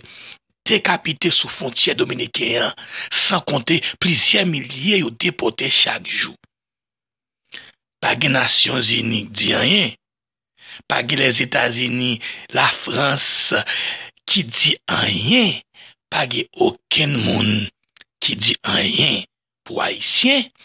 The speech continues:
pou Ayiti, ki fè pati senkant premye peyi ki fè pati Nasyonzini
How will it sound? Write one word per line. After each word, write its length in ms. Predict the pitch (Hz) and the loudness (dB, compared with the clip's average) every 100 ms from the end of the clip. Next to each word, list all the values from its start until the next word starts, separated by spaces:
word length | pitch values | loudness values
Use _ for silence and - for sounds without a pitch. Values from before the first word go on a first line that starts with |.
| - - | -20 -12
pou 120 | 175 - | -10 -4
Ayiti, 640 | - 147 143 - 311 277 - - - | -4 -4 -4 0 2 2 -4 -10 -6
ki 340 | - 240 226 - - - - | 4 8 8 6 -6 -10 -10
fè 260 | - 269 254 | 0 2 2
pati 360 | 226 202 - 233 | 0 0 -2 0
senkant 560 | - 240 - 311 302 | 2 0 0 -2 -2
premye 320 | - 247 233 247 | 0 4 4 4
peyi 380 | - 208 190 214 | 2 2 4 2
ki 160 | 214 | 0
fè 160 | 185 185 | 0 0
pati 320 | 180 170 180 | 0 -2 -2
Nasyonzini 800 | 165 147 156 147 123 135 185 | -2 0 0 -2 -4 -2 2